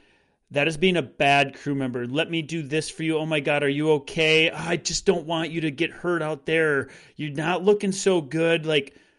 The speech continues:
that doesn't really do anybody any good unless it's an extenuating circumstance. And there are extenuating circumstances. But your job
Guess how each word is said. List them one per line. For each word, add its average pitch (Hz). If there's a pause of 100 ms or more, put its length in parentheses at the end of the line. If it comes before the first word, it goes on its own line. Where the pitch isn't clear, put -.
(300)
that 185
doesn't 233
really 175
do 143
anybody 165
any 147
good 123
unless 135
it's 127
an 123
extenuating 123
circumstance. -
And 139
there 131
are 131
extenuating 135
circumstances. 120 (480)
But 135
your 160
job 156